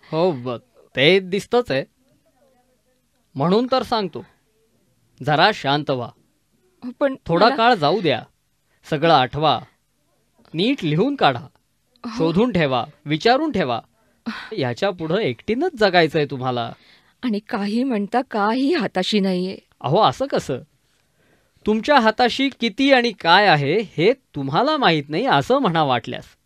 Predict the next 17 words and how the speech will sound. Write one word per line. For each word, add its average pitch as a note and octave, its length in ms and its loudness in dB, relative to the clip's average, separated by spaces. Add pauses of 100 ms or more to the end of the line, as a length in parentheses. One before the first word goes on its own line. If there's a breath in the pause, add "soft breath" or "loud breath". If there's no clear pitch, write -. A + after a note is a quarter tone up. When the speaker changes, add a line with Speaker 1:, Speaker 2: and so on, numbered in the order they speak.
(1200)
Speaker 1:
अहो, G3 240 6
वारसदारी G#3 600 4
काही A#3 280 2
फक्त G3+ 240 -2
रुपया F#3+ 500 4
पैशांचीच C4+ 600 -2
नसते, C#3+ 500 -4 (600)
नावाची E3 480 2
असते, D3 420 0
सन्मानाची A3 640 -4
असते. C3+ 380 -4 (440)
Speaker 2:
म्हणजे A3 400 -2
काय? A#3+ 200 -4 (600)
Speaker 1:
उदाहरणार्थ, B3 520 6
इंटेलेक्चुअल B3 640 2
प्रॉपर्टी G3 500 2
राईट्स. C#3+ 300 2